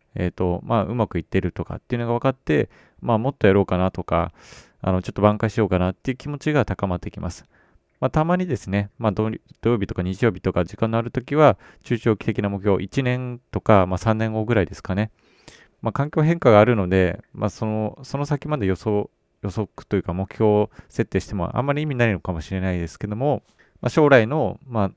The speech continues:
自分がなりたい姿っていうのを想像すると、ちょっとテンションがあってやる気が出るっていう感じですね。まあ、ただですね、あの、今年の目標にもかかわらず、結構月単位で自分がやっている、まあ、作業とか、そこに、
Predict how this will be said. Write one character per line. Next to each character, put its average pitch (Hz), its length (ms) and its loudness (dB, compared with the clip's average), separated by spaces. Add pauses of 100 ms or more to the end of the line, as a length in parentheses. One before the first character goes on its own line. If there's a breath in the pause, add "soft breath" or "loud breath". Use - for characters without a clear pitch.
(100)
自 107 160 -6
分 123 160 -4
が 127 240 4 (160)
な 110 140 0
り 120 80 -4
た 131 100 2
い 113 40 2
姿 113 360 0
っ - 20 0
て - 100 -2
い - 20 2
う - 20 2
の 123 60 2
を - 20 -2
想 131 160 0
像 131 140 4
す 143 120 -4
る 139 80 -8
と、 113 260 2
ち - 140 -6
ょ 120 40 -2
っ - 20 -
と - 80 -16
テ 113 140 0
ン 101 40 -2
シ - 80 -8
ョ 107 60 -4
ン 95 60 -6
が - 100 -2
あ - 20 -2
っ - 60 -4
て 110 320 0
や 98 100 4
る 95 100 -4
気 104 160 -2
が 117 200 0 (120)
出 101 100 4
る 78 80 -2
っ - 20 -12
て - 160 -6
い - 20 -2
う - 20 -12
感 87 140 -6
じ 82 60 -10
で 82 100 -8
す - 120 -12
ね。 104 160 -8 (800 loud breath)
ま 110 100 -6
あ、 104 60 -6
た - 140 0
だ 127 100 6
で 92 100 2
す - 120 -10
ね、 90 240 -6
あ 95 100 -8
の、 90 360 -8 (460)
今 127 140 -6
年 147 260 -4
の 143 60 -2
目 135 180 -10
標 135 220 -2
に 135 60 -6
も 110 120 -4
か 95 140 -6
か 107 120 0
わ 101 80 2
ら 87 100 -2
ず、 87 280 -2
結 151 140 -2
構 95 120 -4
月 - 300 -8
単 135 260 0
位 85 60 -6
で 87 180 2
自 85 180 -2
分 117 100 -4
が 113 80 -2
や 107 80 2
っ - 20 -2
て 110 220 0
い 104 40 2
る、 107 220 2 (400 soft breath)
ま 113 100 -4
あ、 - 20 -2
作 127 180 0
業 90 380 -2 (260)
と 98 120 -4
か、 95 420 4
そ - 140 -16
こ 120 200 -4
に、 120 200 -12